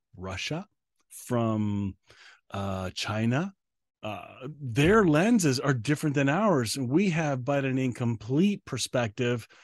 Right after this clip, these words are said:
and we need each other to have a more complete, which will never get complete until we cross over.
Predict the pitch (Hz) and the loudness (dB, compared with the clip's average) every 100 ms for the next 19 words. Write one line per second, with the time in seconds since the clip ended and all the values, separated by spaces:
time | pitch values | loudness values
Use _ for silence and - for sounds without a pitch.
0 | - - - - - 135 135 139 143 160 | -20 -20 -20 -18 -4 2 4 4 4 4
1 | 180 170 147 - 151 151 127 92 - _ | 2 0 -2 -6 -4 -2 -2 -6 -14 _
2 | - - 123 117 101 - 156 147 143 131 | -8 -2 0 0 -4 -6 -4 0 2 2
3 | 143 156 143 120 120 113 117 - - 110 | 0 -2 -4 -6 -4 -4 -6 -8 -4 -2
4 | 98 110 139 131 110 98 117 120 117 107 | 2 2 4 2 0 -2 -4 -2 -4 -4
5 | 120 110 - 110 101 120 98 117 | -4 -4 -4 -4 -2 -4 -4 -6